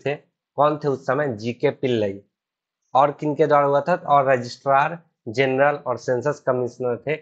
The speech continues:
सी चंद्रा मौली, सी है, ठीक है। तो सी चंद्रा मौली और जीके पिल्लई के द्वारा पेश किया गया था सेंसस टू थाउजेंड इलेवन का, ठीक है।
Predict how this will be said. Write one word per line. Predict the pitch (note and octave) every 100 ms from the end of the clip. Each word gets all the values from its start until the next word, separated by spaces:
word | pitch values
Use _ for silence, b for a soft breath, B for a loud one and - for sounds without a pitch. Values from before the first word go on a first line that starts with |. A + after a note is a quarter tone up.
| _ _ _
सी | - D#3 E3
चंद्रा | - B2 B2 A#2+ C#3+ D#3+
मौली, | C3 A#2 G#2+ G#2+ G2 - _ _
सी | - D3
है, | B2+ _ _ _ -
ठीक | C#3
है। | F#3+ - _ _ _ -
तो | C3
सी | - D3
चंद्रा | D#3 C#3+ C#3+ D3
मौली | C#3+ C3+ C3+ E3
और | - B2+
जीके | A2+ B2+ D#3
पिल्लई | C#3+ C3+ C3+ C3+ D3+ _ _ _ _ _ _ -
के | C#3
द्वारा | B2 B2 C3
पेश | C#3 C#3 C3
किया | - B2+
गया | A2+ A2+ A2+
था | C#3+
सेंसस | C#3+ A#2 C3+ C3+
टू | C3 A2
थाउजेंड | - A#2 C3 A#2+
इलेवन | A#2 A2 A2 G#2+ G2+
का, | G2+
ठीक | G2 C3
है। | B2+